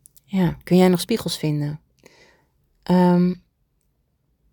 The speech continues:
en het, het mooie is, als je daaraan kunt werken,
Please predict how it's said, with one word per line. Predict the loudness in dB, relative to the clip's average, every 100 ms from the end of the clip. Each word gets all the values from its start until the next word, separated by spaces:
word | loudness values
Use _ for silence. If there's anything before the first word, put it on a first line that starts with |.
| _ _ _ _ _ _ _
en | 0
het, | 2
het | 2 4
mooie | 6 8 8
is, | 4 0 -2
als | -2 -2 -2
je | -4
daaraan | 0 2 2 0 0 -2
kunt | 0 0
werken, | 4 4 2 -2 -4 -4